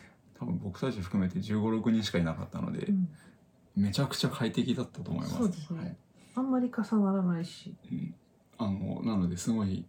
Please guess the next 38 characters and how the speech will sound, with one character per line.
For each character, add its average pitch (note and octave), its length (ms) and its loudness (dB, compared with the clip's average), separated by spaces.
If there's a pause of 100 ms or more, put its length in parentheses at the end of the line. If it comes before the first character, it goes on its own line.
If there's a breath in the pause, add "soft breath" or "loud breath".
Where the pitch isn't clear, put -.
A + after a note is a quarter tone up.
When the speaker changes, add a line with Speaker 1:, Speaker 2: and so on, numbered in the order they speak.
Speaker 1:
ゆ G#2+ 140 -2
っ - 20 0
た B2+ 240 0
り G2+ 140 2
と - 80 -12
く - 140 -20
つ - 140 0
ろ G2 140 2
げ F2+ 100 2
て - 340 -8 (120)
い G2 200 0
い - 40 0
と - 100 -6
思 - 140 -2
い - 20 -6
ま - 140 -6
す - 80 -18
か - 80 -8
ら、 C#3+ 60 -2
温 B2+ 160 4
泉 C3 340 2
好 B2+ 80 2
き C3+ 140 2
の B2+ 100 2
人 - 180 -2
も F2 180 4
も F2+ 140 2
し - 80 -6
か - 140 -4
し - 80 -8
た G2+ 60 -2
ら E2+ 80 -2
こ - 140 -8
こ A2 200 0
だ B2 80 2
っ B2 120 -4
た A2+ 100 2
ら E2 240 0